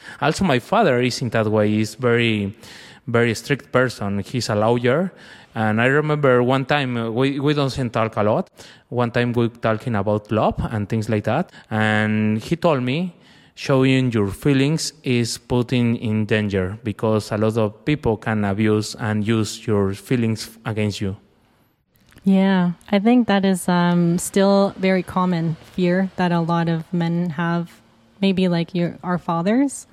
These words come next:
Speaker 2: And then depending on how you grow up, it seems like you grew up mainly with your mom and the openness of your mom's friends, right?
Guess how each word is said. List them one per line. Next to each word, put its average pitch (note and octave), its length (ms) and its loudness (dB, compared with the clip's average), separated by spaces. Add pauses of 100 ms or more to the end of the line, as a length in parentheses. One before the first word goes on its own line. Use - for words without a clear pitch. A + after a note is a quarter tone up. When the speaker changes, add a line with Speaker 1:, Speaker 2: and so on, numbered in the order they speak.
(280)
Speaker 2:
And F3+ 180 0
then F3 140 0
depending F#3 440 0
on E3+ 100 2
how F3 140 0
you E3+ 160 0
grow E3 260 0
up, E3+ 160 -2
it E3+ 100 -2
seems F3 280 0
like E3+ 180 -4
you F3+ 100 0
grew E3+ 220 0
up D#3+ 80 -2
mainly E3 340 0
with E3 240 -2
your E3 120 0
mom D#3+ 480 -2 (260)
and E3+ 260 0
the E3 80 0
openness F3 480 -2
of E3 160 -2
your E3 100 0
mom's D#3+ 280 -2
friends, D#3+ 320 -2
right? F3 300 -2